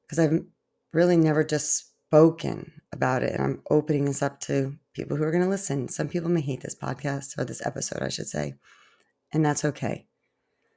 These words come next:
right? Others may really find it consoling and comforting. But either way, I appreciate you listening,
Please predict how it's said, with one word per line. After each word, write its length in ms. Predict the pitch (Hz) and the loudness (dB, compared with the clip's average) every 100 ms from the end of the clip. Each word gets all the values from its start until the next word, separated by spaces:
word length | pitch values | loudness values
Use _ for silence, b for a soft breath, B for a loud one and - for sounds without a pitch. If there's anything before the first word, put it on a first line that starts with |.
| _ _ _ _ _ _ 160 | _ _ _ _ _ _ -2
right? 300 | 156 - - - | 0 -2 -6 -2
Others 400 | 165 165 160 - _ - | 2 2 2 -6 _ -2
may 240 | 160 160 | 2 4
really 480 | 156 156 165 165 - | 4 2 2 -2 -4
find 260 | 156 156 | 0 2
it 100 | 160 | 0
consoling 720 | - 160 151 175 151 - - - | -2 -6 -2 0 0 -2 -10 -10
and 120 | 143 | -8
comforting. 540 | 151 151 - - - _ _ _ _ _ _ _ _ _ _ - | -4 -4 -4 -10 -12 _ _ _ _ _ _ _ _ _ _ 0
But 100 | 170 | 4
either 240 | 170 180 | 6 8
way, 440 | 165 139 143 147 - _ _ | 6 6 2 -4 -14 _ _
I 80 | 165 | 0
appreciate 500 | 160 - 151 - - | 0 0 -2 0 0
you 100 | 170 | 0
listening, 600 | 151 139 147 160 190 190 | 0 -2 0 0 0 -4